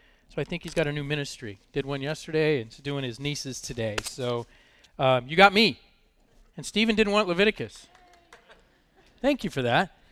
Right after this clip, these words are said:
Stephen didn't want Leviticus. So they said a couple months ago, "Hey, Rick, we want you to preach for us." And I said, "Man, that's exciting. Um, do I get to talk about whatever I want to talk about like I normally do?" And they said, "No, Leviticus."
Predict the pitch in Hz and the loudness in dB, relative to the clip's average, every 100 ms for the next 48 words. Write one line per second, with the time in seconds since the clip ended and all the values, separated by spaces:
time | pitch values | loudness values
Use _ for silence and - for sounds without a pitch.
0 | - - 294 294 269 262 247 214 226 - | -6 2 6 6 6 6 8 8 6 4
1 | 139 - 196 202 208 - 233 214 - - | 0 2 4 6 6 6 6 6 -2 -20
2 | - 277 240 254 233 220 202 208 190 202 | 4 4 6 4 4 2 6 6 6 4
3 | 208 226 - 185 - 254 - 220 165 120 | 4 2 0 -4 0 0 2 6 6 6
4 | 170 165 165 156 220 185 180 180 - 277 | 2 0 0 2 2 2 0 -2 4 6
5 | 247 - - - - 190 185 165 - - | 6 2 -10 -8 4 6 6 4 -8 -12
6 | - - 202 208 - 214 202 190 180 180 | -4 4 4 4 2 2 6 4 6 8
7 | 220 220 196 185 185 180 175 277 233 165 | 8 8 6 4 2 2 2 2 6 4
8 | 160 170 214 320 254 170 151 165 165 196 | 4 2 0 0 0 0 0 -2 -2 2
9 | 247 254 180 190 320 - 135 - - | 6 6 6 6 4 4 0 -2 -14